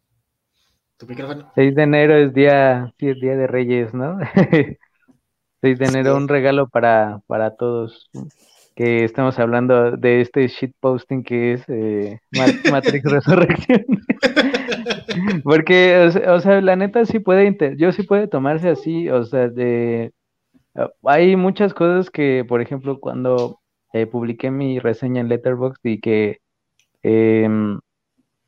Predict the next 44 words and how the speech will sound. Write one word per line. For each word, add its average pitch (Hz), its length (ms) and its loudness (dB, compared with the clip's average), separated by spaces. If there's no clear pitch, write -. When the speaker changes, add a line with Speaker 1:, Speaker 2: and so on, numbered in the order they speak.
Speaker 2:
dijimos 151 440 0
poquito 143 400 0
de 135 100 4
lo 117 160 0
que, 110 360 -2
de 117 120 0
lo 117 120 -2
que 120 100 -4
había 127 180 -2
parecido 127 360 -2
la 117 140 0
película, 131 500 0
o 120 40 0
sea, 127 300 -4
yo 143 160 2
sí 165 140 -10
creo 147 260 0
que, 143 340 -2
em, 117 640 -4
me 143 140 0
acuerdo 151 340 2
que 143 100 0
alguien 143 240 -2
me 135 120 -2
comentó 120 420 -6
que 135 160 0
eso 143 240 -2
de 127 160 0
lo, 110 640 -4
pues, 131 120 0
las 127 180 2
referencias 147 500 0
que 123 220 2
hace 127 260 0
la 123 120 0
película 117 520 2
hacia 101 560 -2
la, 110 320 2
su - 220 -14
propia 131 300 0
importancia 117 600 -6
de, 104 220 -6
de 104 160 -6
Matrix, 110 500 -6